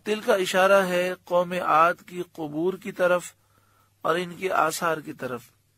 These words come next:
مقصد یہ ہے کہ زمین میں چلو، انہیں دیکھو اور عبرت حاصل کرو۔ وَتِلْكَ عَادٌ، اور یہ عاد ہیں، جَحَدُوا بِآيَاتِ رَبِّهِمْ،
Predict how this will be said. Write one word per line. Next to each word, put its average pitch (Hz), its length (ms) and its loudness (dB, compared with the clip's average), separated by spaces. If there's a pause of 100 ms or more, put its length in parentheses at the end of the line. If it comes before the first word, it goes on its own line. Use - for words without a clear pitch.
(720)
مقصد 214 360 0
یہ 233 180 2
ہے 240 60 2
کہ 226 120 -4
زمین 220 380 -2
میں 190 80 -6
چلو، 151 360 -2 (1120)
انہیں 196 240 -2
دیکھو 196 440 0
اور 175 80 0
عبرت 190 340 -6
حاصل 143 280 -10
کرو۔ 127 320 -12 (1000)
وَتِلْكَ 170 460 0
عَادٌ، 165 480 4 (800)
اور 156 140 -2
یہ 196 320 -6
عاد 175 260 4
ہیں، 147 300 -8 (1040)
جَحَدُوا 185 720 2
بِآيَاتِ 170 880 0
رَبِّهِمْ، 208 580 -6